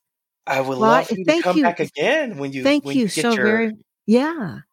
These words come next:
Speaker 2: yeah.
Speaker 1: when you get your vocal coach, I mean, your vocal courses. <laughs>
Speaker 2: You got it, man. I'm gonna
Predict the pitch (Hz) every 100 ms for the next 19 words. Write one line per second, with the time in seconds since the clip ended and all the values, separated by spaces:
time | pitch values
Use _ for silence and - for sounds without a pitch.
0 | _ - 101 110 175 156 147 160 147 127
1 | 151 175 175 135 - 139 131 - - 131
2 | 135 123 113 110 147 165 160 156 143 -
3 | 247 269 - 165 135 127 - - _ 165
4 | - - - 226 302 190 262 269 247 -
5 | 202 202 226 262